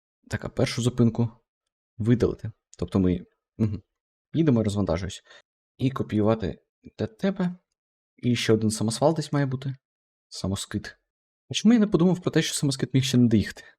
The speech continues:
Або навпаки завантажуватись? Да, другий самоскид ще завантажується. І сюди. Все, вперед. Він тепер буде завантажуватись не тут, а на нормальній станції. Ну, в плані, тут просто-напросто швидше це буде. Непогано ми так-то ударились в експорт. Ще потім залізо будемо експортувати звідси.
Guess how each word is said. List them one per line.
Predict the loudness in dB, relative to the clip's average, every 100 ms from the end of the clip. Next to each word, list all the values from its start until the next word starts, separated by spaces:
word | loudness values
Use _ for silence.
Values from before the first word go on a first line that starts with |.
| _
Або | -4 2
навпаки | 2 0 -2
завантажуватись? | 2 2 2 0 -4 -6 -12 _ _ _ _ _ _
Да, | 4 6
другий | 4
самоскид | 2 -2 -2 -2
ще | 0
завантажується. | 0 0 -2 -4 -6
І | -6
сюди. | -4 -4 -6 -8 _ _ _ _ _
Все, | -4 -2
вперед. | -2 -2 -2 -6 _ _ _ _ _ _
Він | -4
тепер | 0 2
буде | 2
завантажуватись | 0 0 0 0 -2 -2
не | 0
тут, | 2 0
а | 0 0 0
на | -2
нормальній | 0 2 0
станції. | 0 -4 -4 -8 -12 _ _ _ _ _ _ -2
Ну, |
в |
плані, | 2 2 2
тут | -2
просто-напросто | -4 -4 -4 -2 -2 -2 -4 -4
швидше | -4 -8 -4
це | -2
буде. | -2 -4 -8 _ _ _ _ _ -4
Непогано | 0 4 4 2
ми | 2
так-то | 0 2
ударились | -2 0 0 0 -2 -4 -6
в | -4
експорт. | -4 -4 -10 -12 -14
Ще | -8 -4
потім | -4 0 0
залізо | 2 0 0 -4
будемо | -2 -2
експортувати | -2 -6 -8 -2 -2 -2 -4
звідси. | -4 -6 -4